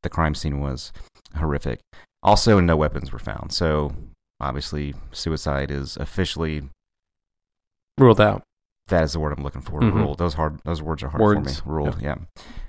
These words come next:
Speaker 1: Was ruled out due to the fact there was no weapon, because that would be impossible.
Speaker 2: Open shut right there if there was.
Speaker 1: Right.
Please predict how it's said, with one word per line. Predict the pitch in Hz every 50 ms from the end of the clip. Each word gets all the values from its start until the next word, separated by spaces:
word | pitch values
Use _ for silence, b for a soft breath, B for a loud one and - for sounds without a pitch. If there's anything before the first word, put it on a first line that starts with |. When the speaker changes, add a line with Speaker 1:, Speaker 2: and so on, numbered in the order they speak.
| B B -
Speaker 1:
Was | - 95 82 87
ruled | 92 90 85 76
out | 73 71 67 - - -
due | - 87
to | 82
the | 76
fact | - 78 78 76
there | - 78
was | 71 69 -
no | 76 67 64
weapon, | 60 67 64 62 - 67 65 65
because | 62 73 - - 73 67
that | - 78 65 65
would | 69 -
be | 76 69 64 65 64 - 71 - - -
impossible. | - 76 73 - 131 143 - - - - - - - b b b - -
Speaker 2:
Open | 131 120 123 117
shut | 107 - - 113 -
right | 113 113 104
there | - 117 107
if | 98
there | - -
was. | - - - - - - - _ -
Speaker 1:
Right. | 85 71 55 52